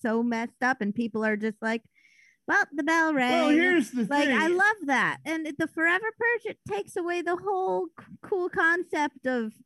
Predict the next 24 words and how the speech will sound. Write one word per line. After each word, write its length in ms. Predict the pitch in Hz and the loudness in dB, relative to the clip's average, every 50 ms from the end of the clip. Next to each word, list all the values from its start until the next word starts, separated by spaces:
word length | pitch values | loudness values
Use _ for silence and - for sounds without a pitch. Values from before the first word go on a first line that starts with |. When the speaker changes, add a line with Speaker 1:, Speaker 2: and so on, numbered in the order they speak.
| _ _ - | _ _ -12
Speaker 1:
the 260 | 233 226 254 302 302 | -6 0 0 0 0
purge. 680 | - 311 349 320 330 294 202 147 127 120 - _ _ _ _ _ - - - | 2 0 0 2 2 2 0 -2 -4 -8 -12 _ _ _ _ _ -10 -2 0
Speaker 2:
Like, 80 | 294 | 0
Speaker 1:
Everything. 680 | 320 285 - 240 - - - 196 175 254 - - 226 | 2 2 2 0 0 0 -2 -2 -2 -2 -4 -2 0
Speaker 2:
a-, 120 | 254 254 247 | 2 4 4
Speaker 1:
Out 40 | 233 | 4
the 60 | 220 | 4
Speaker 2:
unless 220 | 214 226 254 285 277 262 233 | 2 2 2 0 0 -2 -2
Speaker 1:
window. 40 | - | 0
Speaker 2:
they 160 | 349 311 269 | 2 2 4
run 540 | 233 196 180 180 185 185 196 208 220 220 214 | 4 4 4 4 4 4 2 2 2 2 2
with 180 | 202 196 175 156 | 2 2 2 0
the 220 | 180 190 185 180 | 0 -2 -2 0
idea 420 | 170 160 156 147 131 160 170 170 165 | 0 2 2 0 0 0 0 2 2
of 100 | 151 151 | 0 0
it's 300 | - 165 165 - - - | 0 -2 -4 -4 -2 -2
the 140 | 196 170 | -2 -2
forever 640 | - - - 170 165 156 143 143 147 143 156 175 170 | 0 0 0 2 2 2 2 0 0 0 0 0 0
purge 640 | 165 - 190 196 196 202 202 196 196 196 160 - - - - - - - 151 | 0 -2 -2 -2 0 2 2 4 2 2 0 -4 -10 -20 -20 -20 -12 -6 -2
because 440 | 160 160 - - 185 180 156 - | -2 -2 0 2 2 2 2 2
the 100 | - 160 | 0 -2
government 680 | 147 - 165 156 151 147 160 175 185 190 190 196 190 - _ _ _ _ - | 0 0 0 0 0 0 0 0 0 0 -2 -4 -6 -8 _ _ _ _ -20
can't 420 | - - 185 175 170 170 160 156 - - _ - | -10 -6 -4 -2 -2 -2 -4 -6 -8 -10 _ -4
actually 1000 | 127 131 131 135 - - - - - 190 170 175 175 170 180 180 175 160 - - | -2 -2 -2 -2 -6 -10 -12 -8 -6 -4 -2 0 -2 -2 -2 -4 -6 -8 -10 -12